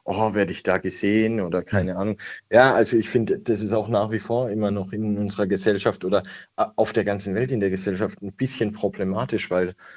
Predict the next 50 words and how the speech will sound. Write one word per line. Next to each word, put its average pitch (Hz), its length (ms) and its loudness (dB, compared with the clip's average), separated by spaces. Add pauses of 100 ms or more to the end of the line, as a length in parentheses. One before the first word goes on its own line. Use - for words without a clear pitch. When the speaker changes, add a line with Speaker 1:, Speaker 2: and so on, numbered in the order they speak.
(240)
Speaker 1:
äh, 92 260 0
so 104 160 -4
ein 98 160 2
aids-Kranker, 113 720 0 (340)
also 117 220 4
nicht, 131 440 4
nicht 131 280 0
mehr 98 140 2
so 135 180 2
krass, 160 360 -2
aber 98 260 0 (320)
du 95 80 -12
bist 113 240 0
ja 120 120 8
so 110 300 2
quasi 110 400 4
wie 123 100 6
im 127 80 6
Mittelalter 117 500 4
so 113 140 -2
ein 110 300 2
Leprakranker, 107 840 2
so 101 180 -4
der 85 340 -2
Aussätzige, 104 760 2
weißt 104 360 0
du? 139 120 2
Da 107 180 0
Speaker 2:
Aber 82 80 -2
das 131 180 2
bist 165 200 -2
du 120 60 2
ja 90 160 2
heute 76 160 -6
nicht 73 240 -6
mehr. 73 140 -6
Dank 107 240 0
der 107 80 2
Medizin 101 680 4
kannst 107 300 -4
du 107 60 2
ja 101 120 4
ein 95 200 2
ganz 110 220 2
Speaker 1:
I-, - 20 0
Speaker 2:
normales 95 480 2
Leben - 80 4
Speaker 1:
ja, 135 280 6
Speaker 2:
führen, 117 280 4
Speaker 1:
ja. 113 240 2